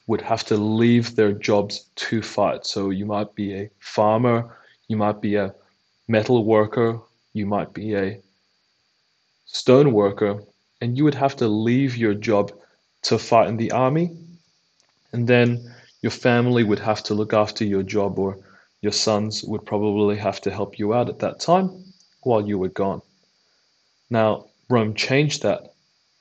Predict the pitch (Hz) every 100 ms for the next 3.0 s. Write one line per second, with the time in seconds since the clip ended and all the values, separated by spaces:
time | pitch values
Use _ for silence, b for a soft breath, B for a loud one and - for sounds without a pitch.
0 | _ _ _ _ - 101 - - 123 131
1 | 131 127 113 107 - 110 110 107 101 104
2 | 104 104 110 92 90 87 101 - 104 101